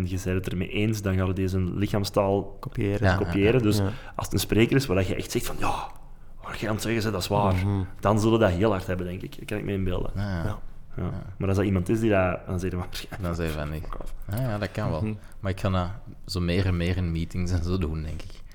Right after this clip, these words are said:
Speaker 2: Ja, ja.
Speaker 3: Want dat vind ik wel, allee, ja, ik was dat, ik
Speaker 2: Ik ken
Speaker 3: was
Speaker 2: er
Speaker 3: dat
Speaker 2: al een
Speaker 3: zo,
Speaker 2: paar.
Speaker 3: vond dat zo ongemakkelijk dat ik het, dat ik het echt wou, wou kunnen.
Speaker 1: Ja, dan doe je het binnenkort waarschijnlijk. Worden nimmer uitgenodigd voor meetings. Ideaal.
Speaker 3: No-,
Speaker 2: Kan wel.
Speaker 3: nog idealer.
Speaker 2: <laughs> Dan wordt het een mail.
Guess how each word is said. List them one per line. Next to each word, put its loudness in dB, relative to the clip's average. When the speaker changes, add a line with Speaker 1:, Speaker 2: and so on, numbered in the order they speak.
Speaker 2:
Ja, -6
ja. -4
Speaker 3:
Want -8
dat -6
vind -4
ik -6
wel, -4
allee, -2
ja, -4
ik -8
was 4
dat, 4
ik -6
Speaker 2:
Ik 4
ken 6
Speaker 3:
was 6
Speaker 2:
er 4
Speaker 3:
dat -
Speaker 2:
al 6
een 6
Speaker 3:
zo, 6
Speaker 2:
paar. -10
Speaker 3:
vond -2
dat 0
zo 8
ongemakkelijk 4
dat -2
ik -6
het, -10
dat -4
ik -8
het -8
echt -6
wou, -4
wou -4
kunnen. -4
Speaker 1:
Ja, -2
dan -2
doe 0
je 4
het -2
binnenkort -2
waarschijnlijk. -2
Worden 0
nimmer 4
uitgenodigd 0
voor -2
meetings. -2
Ideaal. 6
Speaker 3:
No-, 8
Speaker 2:
Kan 8
wel. 6
Speaker 3:
nog 6
idealer. 6
Speaker 2:
<laughs> -2
Dan -4
wordt -2
het -8
een -4
mail. -6